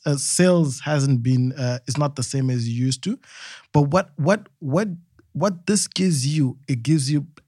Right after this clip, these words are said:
ample of time to analyze, strategize, and, and sort of lay out your blueprint for when this thing comes out. And,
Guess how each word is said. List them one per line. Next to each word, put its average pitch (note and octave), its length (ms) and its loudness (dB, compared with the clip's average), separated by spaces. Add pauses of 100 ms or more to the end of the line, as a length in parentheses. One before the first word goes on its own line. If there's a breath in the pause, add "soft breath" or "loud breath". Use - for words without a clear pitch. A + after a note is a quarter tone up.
ample F3+ 340 0
of D3 140 -6
time C#3+ 460 -2 (280)
to D3+ 140 -2 (120)
analyze, D#3+ 520 0
strategize, C#3 840 -4 (120)
and, C3 280 -4
and D3 240 -2
sort F3 200 -2
of D3 80 2 (180)
lay D#3+ 220 4
out D3+ 200 2
your C#3+ 80 4
blueprint C3+ 680 0 (340 soft breath)
for C3+ 180 0
when C3 200 4
this C#3+ 180 2
thing C#3 300 0
comes A#2+ 340 0
out. A2 380 -8 (560 soft breath)
And, C#3 260 2